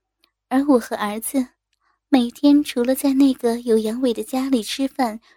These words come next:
收拾之外，基本上都待在我们的新家里。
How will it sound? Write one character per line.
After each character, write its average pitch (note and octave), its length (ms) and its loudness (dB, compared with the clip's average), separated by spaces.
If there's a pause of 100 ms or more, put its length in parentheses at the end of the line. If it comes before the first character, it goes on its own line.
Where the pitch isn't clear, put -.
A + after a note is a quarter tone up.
收 C#4 280 0
拾 - 180 -6
之 G#3+ 180 0
外， G3+ 300 -2 (720)
基 - 180 0
本 G#3+ 260 -6
上 A#3 300 -6 (260)
都 D4 180 0
待 B3 260 -6
在 A#3+ 320 -2
我 A3 100 0
们 G#3 140 -4
的 A#3+ 80 0
新 C4+ 240 4
家 C4+ 260 -2
里。 G3 280 -8